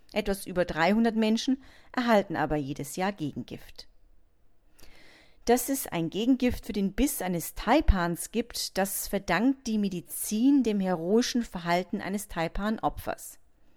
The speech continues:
Der zwanzigjährige Kevin Budden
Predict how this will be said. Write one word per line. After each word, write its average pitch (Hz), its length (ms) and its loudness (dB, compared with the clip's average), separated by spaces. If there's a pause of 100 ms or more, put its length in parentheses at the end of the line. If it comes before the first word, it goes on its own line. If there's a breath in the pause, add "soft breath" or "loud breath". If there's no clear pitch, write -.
(1000 soft breath)
Der 180 160 0
zwanzigjährige 196 1160 0
Kevin 180 520 0
Budden 180 560 2